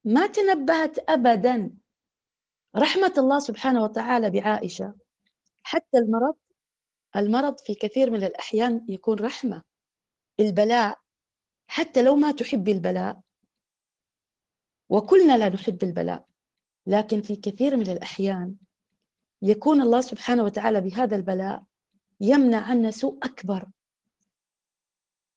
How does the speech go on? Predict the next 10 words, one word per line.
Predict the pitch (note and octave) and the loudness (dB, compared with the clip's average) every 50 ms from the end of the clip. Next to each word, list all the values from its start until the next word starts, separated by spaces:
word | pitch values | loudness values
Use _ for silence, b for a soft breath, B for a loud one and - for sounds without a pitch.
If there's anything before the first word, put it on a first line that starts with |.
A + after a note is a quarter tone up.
| _ - | _ 2
يكون | G#3 A#3+ B3+ B3+ E4 E4+ D#4+ D#4 | 2 2 4 4 6 6 6 6
الحادث | D4+ - - C#4 D4+ D#4 C#4 B3+ C#4+ C#4+ - - | 6 4 2 2 4 4 6 4 2 0 0 0
أليم، | C4 C#4 D4+ D#4+ C#4+ C4+ | 2 4 4 4 6 6
لكن | C4+ C#4 C4+ C#4 C4 | 4 4 4 2 2
هناك | B3 B3+ C4 D4 D4+ D4+ | 4 4 4 2 2 -2
في | - - C#4+ D4 D#4 | -2 -2 0 0 0
حادث | - - D4 D4+ D4+ C#4+ A#3 D4 D#4 D#4 - - - | -2 -2 -2 0 0 0 0 0 0 -2 -4 -4 -4
أألم | D4+ - - C#4 C4+ B3+ A#3+ A3+ | -4 -2 0 0 2 2 4 2
من | A3+ G#3 F#3+ | 2 0 -2
ذلك. | E3+ F#3+ F#3 F3 - F3 - - _ - _ | -4 -4 -6 -8 -10 -12 -14 -18 _ -20 _